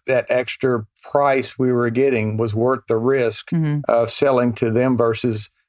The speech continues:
Speaker 1: another customer that had better financial footing. So it was a risk that we took for a while.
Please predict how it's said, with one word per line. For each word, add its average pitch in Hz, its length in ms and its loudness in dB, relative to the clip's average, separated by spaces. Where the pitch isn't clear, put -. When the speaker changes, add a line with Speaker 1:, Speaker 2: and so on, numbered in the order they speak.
Speaker 1:
another 127 580 2
customer 120 500 0
that 113 400 2
had 123 240 0
better 120 240 4
financial 113 540 0
footing. 113 380 0
So 117 400 2
it 131 140 2
was 139 140 0
a 135 40 2
risk 127 340 0
that - 140 -4
we 120 140 -2
took 160 280 -4
for 113 300 0
a 110 80 2
while. 110 560 0